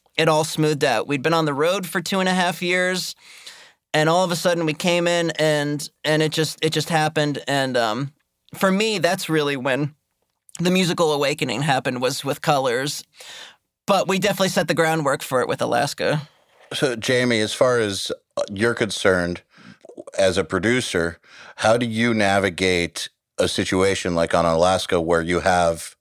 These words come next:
Speaker 2: the direction of a band that has already been set and which is good. Like, you know, like, the,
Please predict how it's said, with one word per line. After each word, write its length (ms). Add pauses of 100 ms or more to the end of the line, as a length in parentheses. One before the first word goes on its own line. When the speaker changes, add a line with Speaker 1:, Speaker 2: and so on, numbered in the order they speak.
(140)
Speaker 2:
the 200
direction 560
of 80
a 80
band 440 (120)
that 220
has 180
already 240
been 200
set 480 (400)
and 180
which 180
is 200
good. 520 (100)
Like, 380 (200)
you 120
know, 160
like, 280
the, 360